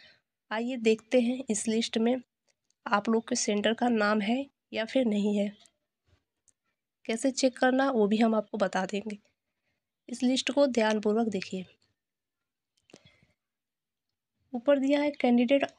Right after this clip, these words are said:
of सीटी जीडी exam दो हज़ार चौबीस for examination। यहाँ पर सेंटर नेम दिया है, रीजन बताया सेंट्रल रीजन, सिटी कानपुर दिया है, डेट भी दिया है, कि, कितने शिफ्ट में हुआ है वो भी दिया,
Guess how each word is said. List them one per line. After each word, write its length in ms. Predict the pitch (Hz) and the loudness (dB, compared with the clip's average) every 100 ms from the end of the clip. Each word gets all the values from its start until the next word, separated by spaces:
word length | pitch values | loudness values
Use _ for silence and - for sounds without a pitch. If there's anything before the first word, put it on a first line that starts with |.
| - | -8
of 100 | 254 | -8
सीटी 500 | - - 226 226 269 | -6 -2 -2 0 -2
जीडी 420 | 226 220 214 247 | 0 -2 0 -2
exam 380 | 226 208 214 226 247 _ _ _ _ _ _ - | -2 -4 -2 -4 -8 _ _ _ _ _ _ -4
दो 120 | 220 | 0
हज़ार 160 | 233 233 | 0 -2
चौबीस 400 | 233 220 233 - | -2 0 -2 -2
for 200 | 233 226 220 | -2 0 0
examination। 760 | 214 208 208 208 202 - 269 277 _ _ _ _ _ - | 0 -4 -4 -4 -6 -6 -8 -8 _ _ _ _ _ -6
यहाँ 140 | 220 | -4
पर 120 | 220 | -4
सेंटर 380 | 254 240 214 226 | -4 -4 -2 0
नेम 220 | 240 247 | 2 2
दिया 180 | 240 254 | 2 0
है, 100 | 254 | 0
रीजन 300 | 220 214 240 | -2 2 2
बताया 320 | 240 233 247 | 0 -2 -2
सेंट्रल 360 | 247 226 208 226 | -2 -4 -2 -2
रीजन, 360 | 233 233 254 247 _ _ _ | 0 0 -2 -4 _ _ _
सिटी 300 | - 220 240 | -8 -4 -2
कानपुर 440 | 233 214 208 247 247 | -2 -4 -4 -2 -2
दिया 220 | 247 254 | 0 -2
है, 320 | 247 254 226 | -4 -2 -2
डेट 260 | 220 240 240 | 0 -2 0
भी 120 | 247 | 0
दिया 220 | 240 247 | 0 -2
है, 120 | 254 | -4
कि, 140 | 247 226 - _ _ _ | -8 -12 -12 _ _ _
कितने 280 | 240 - 254 | -10 -6 -8
शिफ्ट 380 | - 233 - 247 | -4 -8 -6 -4
में 200 | 247 247 - | -4 -4 -6
हुआ 120 | 240 | -4
है 80 | 233 | -4
वो 140 | 226 | -4
भी 120 | 220 | -2
दिया, 180 | 233 254 | 0 -2